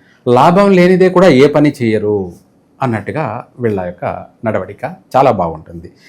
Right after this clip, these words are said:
ఈ మాసంలో వీళ్ళు అమ్మడాలు కానీ, కొనడాలు కానీ అధికంగా జరుగుతాయి. నూతన వ్యాపారాలు కూడా ప్రారంభం చేస్తారు.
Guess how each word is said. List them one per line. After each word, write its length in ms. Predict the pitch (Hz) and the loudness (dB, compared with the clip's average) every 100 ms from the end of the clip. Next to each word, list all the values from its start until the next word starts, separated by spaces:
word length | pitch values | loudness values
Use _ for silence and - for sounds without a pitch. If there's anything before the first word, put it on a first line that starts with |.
| - _ | -20 _
ఈ 80 | 139 | -4
మాసంలో 800 | 135 135 156 165 165 113 117 143 _ _ _ _ - | -2 -4 -2 -4 -2 -2 -2 -4 _ _ _ _ -2
వీళ్ళు 520 | 135 143 110 113 143 - _ 120 | 2 4 2 0 -4 -10 _ -6
అమ్మడాలు 440 | 123 135 120 113 | -4 -2 -4 -6
కానీ, 380 | 107 110 104 120 | -8 -10 -10 -10
కొనడాలు 480 | - 117 123 120 110 | -4 0 2 2 0
కానీ 560 | 104 101 104 120 110 - - | -4 -8 -8 -8 -8 -12 -10
అధికంగా 720 | 120 143 127 120 101 95 92 - | -6 -4 -2 -2 -2 -6 -10 -8
జరుగుతాయి. 540 | 113 98 101 90 110 160 _ _ _ _ _ _ _ - | -6 -6 -8 -12 -16 -18 _ _ _ _ _ _ _ -4
నూతన 260 | 135 165 156 | -2 0 0
వ్యాపారాలు 580 | 101 117 143 135 120 | 0 -2 -2 0 0
కూడా 160 | 113 131 | 2 0
ప్రారంభం 520 | 135 107 104 107 101 101 | 0 -4 -6 -8 -12 -14
చేస్తారు. 440 | 92 - 92 92 | -20 -16 -14 -14